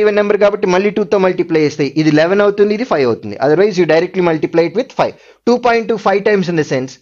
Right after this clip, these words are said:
that is equal to eleven and then five. Now, if time ratio is eleven is to five, speed ratio becomes five is to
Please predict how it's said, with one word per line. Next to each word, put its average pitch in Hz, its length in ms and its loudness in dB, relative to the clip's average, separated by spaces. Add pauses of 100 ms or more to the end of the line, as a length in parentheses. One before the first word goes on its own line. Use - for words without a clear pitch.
(160)
that 135 180 -2
is 127 160 -8
equal 135 320 0
to 131 60 -2 (540)
eleven 160 300 0 (960)
and 135 80 -6 (100)
then 233 120 0 (560)
five. - 180 -8 (560)
Now, 214 100 2 (180)
if 196 60 -2 (160)
time 254 300 2
ratio 269 280 0 (200)
is 196 160 0
eleven 190 260 2
is 208 140 -2
to 214 160 -2
five, 143 180 0 (340)
speed 240 440 -2
ratio 233 260 2 (100)
becomes 147 320 -2 (460)
five 165 300 0
is 202 160 -6
to 233 40 -2